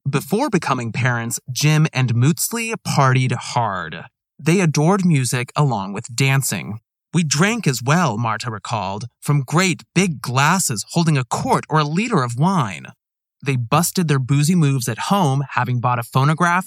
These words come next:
as well as out on the town. The Weimar Republic saw a surge in nightlife,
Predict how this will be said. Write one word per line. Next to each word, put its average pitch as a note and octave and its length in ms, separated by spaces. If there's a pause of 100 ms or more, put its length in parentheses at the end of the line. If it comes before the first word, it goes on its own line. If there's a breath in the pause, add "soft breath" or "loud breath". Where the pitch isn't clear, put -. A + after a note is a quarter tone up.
as D3+ 140
well C#3 160
as F#3 200
out G#2+ 160
on G2+ 100
the G#2 80
town. A2 640 (340)
The C#3 100
Weimar G3+ 400
Republic C3 480
saw B2 220
a B2 60
surge C#3+ 500
in C#3 240
nightlife, F#2+ 540